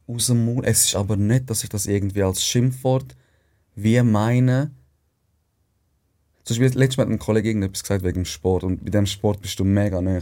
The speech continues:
beieinander. Also Männer, die irgendwie auf ihren Rücken klettern. Und er hat gesagt, am Anfang habe ich gedacht, das ist voll schwul. Das ist ja aber jetzt nicht irgendwie negativ gemeint, weil es ist ja, also was ist denn schwul sein, wenn zwei Männer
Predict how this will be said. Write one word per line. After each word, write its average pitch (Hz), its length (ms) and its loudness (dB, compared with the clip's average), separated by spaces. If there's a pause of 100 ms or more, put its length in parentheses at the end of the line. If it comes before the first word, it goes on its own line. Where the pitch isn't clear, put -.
beieinander. 90 420 -2
Also 82 140 -6
Männer, 95 360 0
die 90 180 -6
irgendwie 90 320 -4
auf 85 160 -8
ihren 85 180 -2
Rücken 95 280 -4
klettern. 92 640 -4
Und 87 140 -8 (800)
er 107 120 4
hat 110 80 4
gesagt, 107 220 0
am 90 100 0
Anfang 107 260 0
habe 92 100 0
ich 90 100 -2
gedacht, 95 140 -2
das 82 100 -8
ist 92 100 -16
voll - 220 -10
schwul. - 240 -14 (760)
Das 98 160 -4
ist 101 140 -6
ja 95 80 2
aber 90 180 0
jetzt 90 220 -4
nicht 98 200 0
irgendwie 87 600 -2 (1500)
negativ 95 500 -2
gemeint, 107 240 -2
weil 90 80 -2
es 92 160 -2
ist 98 160 -8
ja, 85 80 -2
also 80 160 -2
was 92 120 -4
ist 104 100 -6
denn 113 120 -2
schwul 101 260 -8
sein, 87 120 -16
wenn 85 120 -14
zwei 92 260 -2
Männer 98 400 -2